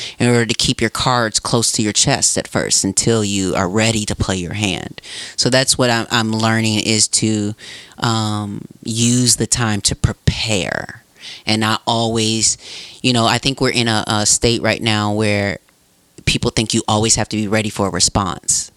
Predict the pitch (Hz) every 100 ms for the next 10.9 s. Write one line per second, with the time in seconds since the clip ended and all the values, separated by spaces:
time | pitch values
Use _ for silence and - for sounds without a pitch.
0 | - - - 107 110 113 107 110 110 107
1 | 104 104 104 101 110 107 107 101 95 101
2 | 98 - 95 98 98 107 110 98 98 101
3 | 104 104 104 104 120 120 151 120 - 101
4 | 50 - 127 131 127 131 127 120 135 120
5 | 98 - - - 123 135 139 135 - _
6 | _ _ 135 147 151 156 135 - 160 151
7 | - 156 151 143 143 143 139 - 135 127
8 | 113 92 98 85 - - - - 113 87
9 | 123 131 135 139 120 - 135 127 98 -
10 | 139 123 104 123 113 92 73 - -